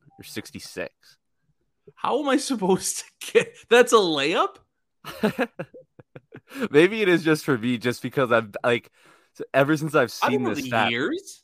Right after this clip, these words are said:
Speaker 1: I'm just so infatuated. Do you want the de-, do you want the team?
Speaker 2: I think that's fair.
Speaker 1: Anaheim.
Speaker 2: Twenty ten, twenty eleven, Anaheim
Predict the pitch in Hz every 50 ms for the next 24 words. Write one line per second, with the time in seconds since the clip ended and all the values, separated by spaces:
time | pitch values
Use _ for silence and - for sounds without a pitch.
0 | - - 123 123 113 120 123 120 - - - _ - - - 139 123 120 110 101
1 | - 110 98 98 107 - - 95 95 98 123 123 117 95 117 107 101 95 92 -
2 | 104 113 117 120 - - 117 113 - 110 - - - 110 107 120 147 180 202 226
3 | _ _ _ _ _ _ _ _ _ _ _ _ _ _ _ _ _ _ _ -
4 | 143 131 - 302 330 359 330 208 127 110 - - - - 98 90 87 92 104 151
5 | 226 - _ _ _ _ _ _ _ _ _ _ _ _ _ _ _ _ - -
6 | 107 113 113 110 98 - - 92 85 - - - - _ _ _ _ _ _ _
7 | _ _ _ _ _ _ _ _ _ _ _ _ _ _ _ _ _ _ _ _
8 | _ _ _ _ _ _ _ - - 147 156 185 185 - 175 180 185 180 - -
9 | 170 160 160 156 143 139 139 135 127 135 135 131 135 139 131 _ _ _ _ _
10 | _ _ - 139 139 151 151 143 123 123 127 123 120 120 117 117 117 113 110 107